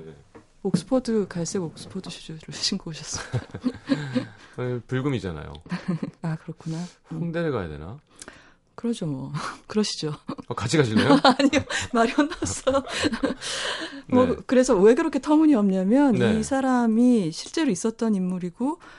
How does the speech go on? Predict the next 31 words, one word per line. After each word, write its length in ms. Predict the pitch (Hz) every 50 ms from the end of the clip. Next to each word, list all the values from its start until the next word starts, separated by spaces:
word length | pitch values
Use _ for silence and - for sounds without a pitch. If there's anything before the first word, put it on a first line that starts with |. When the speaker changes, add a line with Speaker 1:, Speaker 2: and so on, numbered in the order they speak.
| - _ _ -
Speaker 2:
굉장히 220 | 294 349 349 277
여러 200 | 180 170 202 226
차례 360 | 233 - - 254 233 220 214
사기와 500 | 208 - 233 220 - 214 208 202 196 190
여러 200 | 170 160 170 196
차례 280 | 208 - - 226 208 208
탈옥, 520 | - - - 285 285 294 285 269 - -
여러 200 | 196 190 185 208
차례 240 | 220 - - 247 - - -
<laughs> 80 | - -
탈옥을 460 | - - 311 302 302 294 277 277 254
반복해서 840 | - 190 165 160 160 180 202 - - 190 185 - 254 269 254 208 170 -
Speaker 1:
네. 180 | 101 98 170 156 143 139 - -
Speaker 2:
당시에 460 | - 214 214 220 - - 247 240 233
이런 400 | 226 220 190 208 220 233 247 247
사람이 800 | 247 262 247 233 226 220 214 208 202 202 202 202 196 190 - - - -
뛰어다니게 500 | - 277 285 269 269 247 233 214 214 202
만든 360 | 180 175 180 170 180 185 180
텍사스 460 | - 277 277 - 302 285 269 - 226
주 200 | - - 190 185
정부와 760 | 185 180 165 165 165 175 185 180 170 175 190 202 196 175 160 - - - - - - _
조지 260 | - - 208 202 233 220
부시 200 | 202 190 - 202
정권을 440 | - 185 180 170 - 190 180 180
웃음깨거리, 640 | 170 170 - - 220 - - 226 - - - - 208 - - -
<laughs> 100 | - -
웃음, 260 | 220 208 - 269 254 254 - - -
웃음거리, 540 | 202 190 - 254 - - 196 175 180 233 240
우스갯거리로 720 | - 190 - 240 240 240 220 220 202 185 175 185 180 196
Speaker 1:
음. 20 | 190
Speaker 2:
만들었던 680 | 165 143 151 151 170 165 151 - - - 208 233 262